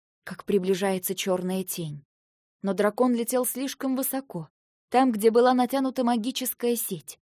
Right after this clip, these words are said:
Видимо, он почувствовал её в какой-то момент, потому что резко рванул вниз, сворачивая крылья и пригибая голову к земле.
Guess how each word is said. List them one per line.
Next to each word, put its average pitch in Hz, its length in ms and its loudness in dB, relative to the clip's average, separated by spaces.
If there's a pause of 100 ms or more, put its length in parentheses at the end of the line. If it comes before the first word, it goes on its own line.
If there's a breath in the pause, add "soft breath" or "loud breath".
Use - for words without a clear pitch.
(280)
Видимо, 185 360 -2
он 190 180 -2
почувствовал 190 800 -4
её 190 200 2
в - 60 -12
какой-то 196 360 -4
момент, 196 440 -2 (320)
потому 190 280 -2
что - 180 -2
резко 240 320 0
рванул 208 360 0
вниз, 214 420 -2 (240)
сворачивая 220 680 0
крылья 233 400 0
и 220 160 -4
пригибая 233 640 0
голову 220 440 2
к 202 80 -2
земле. 185 480 -2